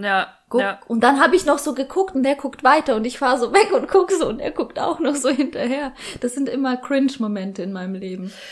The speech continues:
Speaker 1: Können wir aber mal über die Leute reden, so, und das ist auch so ein, so ein recht deutsches Phänomen, würde ich mal sagen. Die Leute, die so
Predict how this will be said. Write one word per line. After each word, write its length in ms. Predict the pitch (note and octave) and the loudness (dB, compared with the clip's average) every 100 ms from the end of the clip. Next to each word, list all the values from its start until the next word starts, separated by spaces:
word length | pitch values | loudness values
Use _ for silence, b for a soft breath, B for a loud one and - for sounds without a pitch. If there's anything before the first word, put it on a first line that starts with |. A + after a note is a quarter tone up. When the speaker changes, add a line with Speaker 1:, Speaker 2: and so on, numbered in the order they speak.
| B | B
Speaker 1:
Können 220 | - F#3+ G3+ | -12 -6 0
wir 80 | B3+ | 0
aber 200 | B3 B3 | 0 -2
mal 220 | A#3 A#3 | -2 -4
über 160 | A3+ G#3 | -6 -6
die 100 | G3 | -6
Leute 460 | F#3 F#3+ A3+ A#3+ | -2 -2 -4 -8
reden, 400 | F3 F3+ F#3 G#3+ | -6 -8 -6 -6
so, 200 | A3+ G3+ F#3+ | -4 -4 -2
und 180 | F3 | -2
das 180 | F#3+ F#3+ | -4 -6
ist 160 | A3 - | -8 -6
auch 180 | A#3+ B3 - | -6 -6 -10
so 140 | B3+ | -6
ein, 240 | A#3 B3 B3 B B B B | -4 -4 -6 B B B B
so 140 | - | -6
ein 100 | A3+ | -4
recht 420 | A#3 C#4 - - | -2 -4 -6 0
deutsches 380 | A#3+ D#4 - C#4+ | 2 2 0 -6
Phänomen, 500 | - F#3 F3+ F3+ F3+ | -4 -2 -2 -4 -6
würde 140 | D#3+ F3+ | -8 -8
ich 80 | |
mal 160 | G3 F#3 | -8 -6
sagen. 320 | F3+ F#3 G#3 B B B | -4 -4 -6 B B B
Die 100 | G#3 | 0
Leute, 520 | A3+ F4+ B4 C4+ D#4 G#4 B - | 2 2 2 2 0 -2 B -6
die 100 | C4+ | -2
so 300 | A#3+ C4+ B3+ | 2 2 2